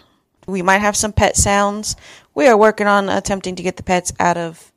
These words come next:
you know, the studio. But right now they're all sleeping, so hopefully there shouldn't be any bad sounds.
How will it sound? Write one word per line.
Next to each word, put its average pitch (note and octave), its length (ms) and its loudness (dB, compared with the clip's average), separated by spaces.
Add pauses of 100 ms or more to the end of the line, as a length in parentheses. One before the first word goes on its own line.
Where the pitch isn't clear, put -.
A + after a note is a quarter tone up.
(280)
you G3+ 80 -10
know, E3 140 -2
the D3+ 80 -10
studio. F3+ 520 -8 (460)
But F#3 80 -2
right G#3+ 140 2
now C4+ 100 4
they're C4+ 100 4
all A#3+ 80 4
sleeping, E3+ 480 -6
so F#3 200 -6
hopefully G3+ 280 -4
there F#3 140 -4
shouldn't E3 240 -12
be E3+ 80 -10
any E3 160 -10
bad D#3+ 380 -4
sounds. - 540 -16